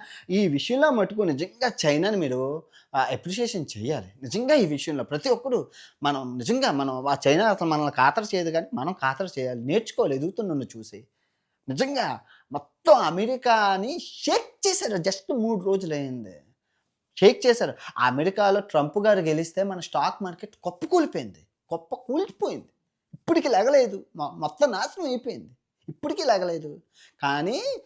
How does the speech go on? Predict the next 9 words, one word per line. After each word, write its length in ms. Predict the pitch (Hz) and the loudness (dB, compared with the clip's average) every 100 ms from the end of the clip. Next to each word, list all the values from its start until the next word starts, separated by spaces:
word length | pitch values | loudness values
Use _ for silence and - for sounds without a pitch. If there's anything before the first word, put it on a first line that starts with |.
| _ - | _ -6
నేను 180 | 156 143 151 | -4 0 2
చైనా 260 | 190 415 | 2 2
వాడు 240 | 294 196 196 | 0 0 -2
DeepSeek 640 | 143 185 233 - 269 269 | -6 -6 -8 -8 -8 -6
అని 100 | 202 | -6
ఒక్క, 560 | 151 - _ - 226 - - - - | -8 -12 _ -2 -2 -4 -14 -16 -10
ఒకే 260 | 170 277 330 | -4 0 2
ఒక 240 | 330 - | 2 2
యాప్, 320 | 147 185 - | 4 4 4